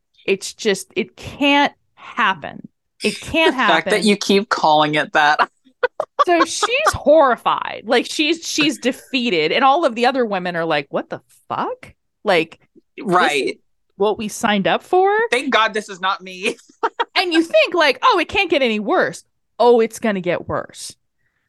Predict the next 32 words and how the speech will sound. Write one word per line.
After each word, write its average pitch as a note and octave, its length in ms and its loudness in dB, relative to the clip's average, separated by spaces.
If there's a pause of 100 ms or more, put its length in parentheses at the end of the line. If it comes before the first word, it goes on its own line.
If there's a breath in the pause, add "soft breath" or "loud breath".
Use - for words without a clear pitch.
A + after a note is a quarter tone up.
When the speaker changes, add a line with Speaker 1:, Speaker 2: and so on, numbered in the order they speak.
(120)
Speaker 1:
The G#3+ 100 0
next A3 320 0
scene B3 360 -2
we G#3 120 -4
see F3+ 500 -6
are F#3+ 120 0
the F#3+ 100 -4
two D4 260 -2
women, G#3+ 380 -4
are, F#3 400 0
are F3 240 0
the F3 420 -8
dancer E4+ 320 -2 (640)
and G3 400 -2
the, F#3 680 -8
we'll F3 140 -6
call F3+ 160 -2
her F3 120 2
the G3 120 -6
ingenue, E3+ 640 -6
uh, E3 120 0
the E3+ 80 -4
musician, F3 500 -4 (460)
uh, E3+ 220 2
s-, E3 80 -4
standing, A#3 1300 -2 (1160)
facing F4+ 480 2
one G#3+ 160 2
another F3 640 0 (680)
while F#3+ 340 2
the F3+ 100 2
one G3 640 2